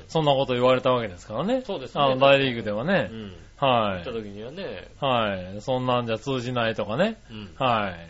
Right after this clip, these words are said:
Speaker 1: あの、なんだろう、そんな、ね、こっそりヒットいくらってやっても同じだみたいなことをね、
Speaker 2: そうですね。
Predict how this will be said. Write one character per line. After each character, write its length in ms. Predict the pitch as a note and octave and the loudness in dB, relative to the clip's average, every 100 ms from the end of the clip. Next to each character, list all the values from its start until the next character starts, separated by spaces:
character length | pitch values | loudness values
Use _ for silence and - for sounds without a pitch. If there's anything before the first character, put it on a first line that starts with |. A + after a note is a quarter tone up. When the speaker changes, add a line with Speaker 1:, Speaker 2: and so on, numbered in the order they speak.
| - | -8
Speaker 1:
あ 300 | C#3 A#2+ G#2+ | 0 0 0
の、 680 | G2 F#2+ F#2 F2+ F2 E2+ F2 G2+ | -4 -6 -6 -8 -10 -12 -14 -10
な 140 | G2+ | -8
ん 80 | F#2 | -8
だ 80 | F2 | -10
ろ 60 | |
う、 60 | G2 | -10
そ 200 | - A#2+ | -4 -4
ん 80 | A2+ | -2
な、 300 | G#2+ G#2 G2 - - - - - | -2 -2 -6 -16 -20 -20 -20 -12
ね、 140 | D#3+ C3+ | -4 -2
こ 120 | C#3 | -2
っ 40 | |
そ 140 | C3 C#3+ | -2 0
り 60 | |
ヒ 80 | A#2+ | -2
ッ 80 | B2+ | 0
ト 320 | B2+ A2 A2 | 0 0 -4
い 120 | B2+ | -6
く 80 | B2+ | -2
ら 120 | B2+ | 0
っ 60 | A#2 | 0
て 100 | - | -2
や 80 | A2+ | -2
っ 40 | |
て 80 | - | -2
も 180 | A2 A#2+ | -2 0
同 120 | B2 | 0
じ 80 | C3 | 2
だ 120 | A3 | 2
み 100 | F3+ | 4
た 80 | C3 | 2
い 40 | |
な 60 | G#2+ | 2
こ 80 | A2 | -2
と 120 | G#2 | -2
を 100 | C3 | 0
ね、 160 | D3 | 0
Speaker 2:
そ 120 | G2 F3 | -2 -6
う 20 | |
で 180 | A3+ D#3 | -6 -6
す 60 | |
ね。 120 | A#2 | -8